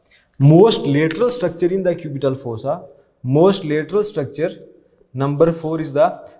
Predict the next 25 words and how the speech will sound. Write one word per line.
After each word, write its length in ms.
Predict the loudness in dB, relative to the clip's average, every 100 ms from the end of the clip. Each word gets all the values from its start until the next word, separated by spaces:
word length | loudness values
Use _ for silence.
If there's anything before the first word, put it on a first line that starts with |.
| -4
radial 500 | 0 0 0 -2 -4
nerve. 320 | -6 -14 -16 _ _ _ _ _ -20 _ _ _ _ _ _ _ -6
Radial 520 | 2 2 2 -4 -6
nerve. 420 | -6 -6 -6 -8 -20 _ _ -20 -20 _ _ -20 -12 0
Radial 340 | 4 4 2
nerve. 320 | -2 -6 -12 -20 -20 _ -20 _ _ _
So 120 | 2
most 320 | 6 6 4 2
lateral 300 | 0 0 0
structure 300 | -2 -4 -4
is 120 | -2
the 120 | 2
radial 340 | 2 2 -2
nerve, 240 | -2 -4 -2
most 300 | 2 2 0
medial 280 | -8 -6 -6
structure 380 | -4 -6 -6
is 100 | -8
the 120 | -4 -2
median 460 | -2 0 0 0
nerve. 300 | -2 -6 -12 -20 _ _
And 200 | -6 -4
structure 380 | -4 -6 -6 -6 -6
which 220 | -8 -6
present 460 | -2 0 -2 -8